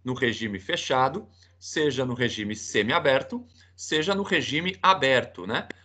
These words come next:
Porque o regime aberto, mesmo sendo, é, um regime extremamente leniente hoje em dia para o indivíduo, à medida que, conforme nós já conversamos, não existe a casa do albergado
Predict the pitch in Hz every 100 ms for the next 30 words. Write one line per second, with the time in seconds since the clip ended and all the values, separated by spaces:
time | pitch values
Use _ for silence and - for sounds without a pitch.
0 | _ - 247 - 202 123 110 101 90 95
1 | 95 - 90 - _ _ _ _ 170 226
2 | 240 147 104 - - _ _ _ _ _
3 | - - - - 151 139 123 101 - _
4 | _ _ _ _ _ - 107 107 101 101
5 | - 127 123 113 123 117 - - 202 240
6 | 208 139 131 131 127 117 113 120 113 104
7 | 135 170 123 - 87 - _ _ 104 110
8 | 107 95 131 127 92 98 95 92 82 131
9 | 170 95 - _ - - _ _ 95 101
10 | 101 127 110 - 107 92 - 101 - 113
11 | 107 107 104 - 101 - 98 92 - 110
12 | 95 - - 127 120 90 113 156 - -
13 | 92 - - - 95 - 120 120 104 92
14 | 101 95 95 85 101 139 147 85